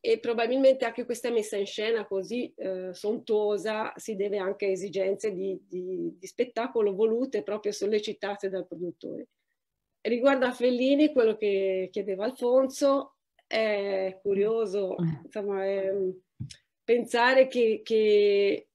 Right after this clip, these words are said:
Speaker 1: Pasolini potesse rivolgersi a Fellini pensando che fo-, potesse essere un suo produttore.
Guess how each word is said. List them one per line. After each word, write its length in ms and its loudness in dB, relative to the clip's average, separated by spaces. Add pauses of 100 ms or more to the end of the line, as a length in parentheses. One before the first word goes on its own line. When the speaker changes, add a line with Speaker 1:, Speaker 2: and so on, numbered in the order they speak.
Speaker 1:
Pasolini 680 4
potesse 840 4 (160)
rivolgersi 800 2
a 60 4
Fellini 640 2
pensando 480 2
che 160 0
fo-, 320 -2
potesse 400 0
essere 280 0
un 80 2
suo 140 -2
produttore. 680 -6